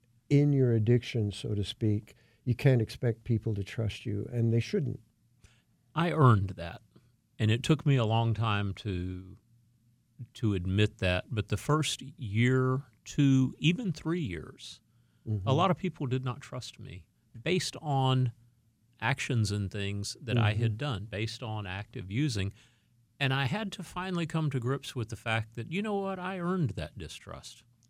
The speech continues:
Speaker 1: Yeah.
Speaker 2: I did. My actions earned it. And, uh, but now I have earned the complete opposite. I have earned people's trust. I have been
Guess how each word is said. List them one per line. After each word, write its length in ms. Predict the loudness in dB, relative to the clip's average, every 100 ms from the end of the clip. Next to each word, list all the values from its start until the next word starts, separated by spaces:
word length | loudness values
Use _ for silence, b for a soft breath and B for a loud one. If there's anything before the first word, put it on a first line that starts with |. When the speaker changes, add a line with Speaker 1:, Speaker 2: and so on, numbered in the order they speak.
| _
Speaker 1:
Yeah. 220 | -4 -4 -6 -2
Speaker 2:
I 100 | -2
did. 400 | 0 0 -2 -6 -18 _
My 200 | -6 -2
actions 500 | -2 -6 -6 -6 -4
earned 260 | -4 -4 -6
it. 80 | -12 _ -4
And, 340 | 0 2 4
uh, 380 | 6 6 6 2 -4 b b b b b b _ _ _
but 440 | -8 -6 2 4 4
now 720 | 2 4 6 6 4 2 -2 _
I 180 | 0 4
have 260 | 4 4 4
earned 300 | 2 2 0
the 40 |
complete 480 | 0 -4 -2 -4 -2
opposite. 520 | -4 -6 -10 -12 -6
I 120 | -4
have 160 | -2 -2
earned 240 | 0 0
people's 360 | -2 -6 -8 -12
trust. 500 | -12 -10 -10 -12 -14
I 120 | -12
have 200 | -10 -10
been 280 | -10 -10 -12